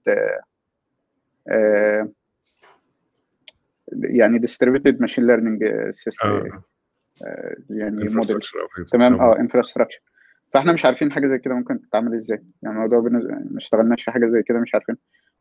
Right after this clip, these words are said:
Speaker 1: فاللي حصل ايه، ان الناس راحوا جايين، راحوا جايين عاملين بروتوتايب عشان يقدروا يبروفوا ان البتاع ده، والبروتوتايب ده كان عباره عن عك، يعني كان عباره عن واحد جه قعد يكتب كود كتير، كتير، كتير، يشتغل بس، يشغل
Speaker 2: مم.
Speaker 1: لنا موديل واحد بس بطريقه
Speaker 2: آه.
Speaker 1: ديست-،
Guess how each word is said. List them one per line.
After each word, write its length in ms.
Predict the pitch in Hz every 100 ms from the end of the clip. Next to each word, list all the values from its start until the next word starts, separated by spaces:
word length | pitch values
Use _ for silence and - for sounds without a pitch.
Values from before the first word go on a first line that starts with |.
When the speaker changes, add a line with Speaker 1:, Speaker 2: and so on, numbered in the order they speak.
| -
Speaker 1:
فاللي 180 | 123 127
حصل 280 | 147 156
ايه، 80 | 151
ان 100 | 147
الناس 300 | 127 131 139
راحوا 200 | 131 135
جايين، 420 | 123 117 123 165 202 _
راحوا 200 | 120 131
جايين 320 | 131 123 131 139
عاملين 420 | 123 139 139 127
بروتوتايب 540 | 131 135 - 135 196 _ _ _ _ -
عشان 240 | 127 143 147
يقدروا 360 | 139 143 170
يبروفوا 400 | 151 135 165 175
ان 100 | 165
البتاع 280 | 139 139 160
ده، 80 | -
والبروتوتايب 600 | 123 127 156 175 156 160
ده 80 | 151
كان 180 | - 117
عباره 220 | 120 135
عن 120 | 127
عك، 200 | 123 123 _
يعني 260 | - 104 104
كان 100 | 110
عباره 240 | 110 117 123
عن 120 | 120
واحد 220 | 120 139
جه 340 | 127 123 156 151 -
قعد 260 | 123 127
يكتب 340 | 127 139 - 123 _
كود 220 | 135 139 -
كتير، 420 | 127 131 135 131
كتير، 340 | - - 139 135
كتير، 380 | - - 151
يشتغل 420 | 139 - 123 110 98
بس، 280 | 98 - _ _ _
يشغل 300 | 120 127 123
Speaker 2:
مم. 80 | 123
Speaker 1:
لنا 100 | 143
موديل 280 | 147 143 131
واحد 260 | 131 - 101
بس 220 | - - _ _ _ _ -
بطريقه 320 | 117 131 135
Speaker 2:
آه. 40 | 135
Speaker 1:
ديست-، 260 | 127 -